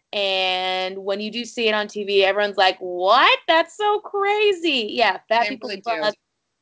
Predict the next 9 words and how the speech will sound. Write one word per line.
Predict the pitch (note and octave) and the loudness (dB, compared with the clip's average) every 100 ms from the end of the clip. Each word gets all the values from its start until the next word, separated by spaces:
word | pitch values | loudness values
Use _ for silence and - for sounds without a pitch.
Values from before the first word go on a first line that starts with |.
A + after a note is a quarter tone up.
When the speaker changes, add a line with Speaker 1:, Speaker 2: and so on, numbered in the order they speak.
| _ G#3 | _ 2
Speaker 1:
uggos | A3 A3 A3+ A3+ A3 | 4 4 0 -2 -6
fuck, | G#3 G3+ G3+ - - | -2 0 0 -6 -12
you | A3 | -6
know | G#3+ A3+ | 0 0
ugly | G3+ G3 F#3+ | 0 -2 -4
people | E3+ E3+ E3+ E3+ | -8 -10 -12 -12
fuck. | E3+ D#3+ - _ _ _ _ - | -10 -10 -12 _ _ _ _ 0
Speaker 2:
Mm-hmm. | G3 F#3+ F#3 F#3 | 4 4 4 4
Speaker 1:
Uh, | F#3 | 6